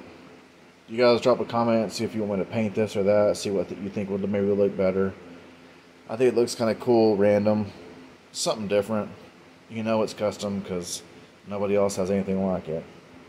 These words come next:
I kinda like it. I'm kinda, I'm on the fence on the pink, I don't know. I'm thinking about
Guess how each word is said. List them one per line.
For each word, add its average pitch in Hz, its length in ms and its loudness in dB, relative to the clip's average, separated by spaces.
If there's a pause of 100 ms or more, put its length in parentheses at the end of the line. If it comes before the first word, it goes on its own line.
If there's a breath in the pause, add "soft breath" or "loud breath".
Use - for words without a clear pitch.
(540 loud breath)
I 131 220 4
kinda 123 220 4
like 107 340 6
it. 113 160 2 (540 loud breath)
I'm 117 100 -8
kinda, 143 460 4 (500 loud breath)
I'm 147 140 0
on 160 80 2
the 147 60 2
fence 160 300 4
on 147 100 2
the 120 60 2
pink, 143 380 2
I 110 80 4
don't 117 220 4
know. 95 280 4 (440 loud breath)
I'm 113 100 -4
thinking 135 300 0
about 110 360 8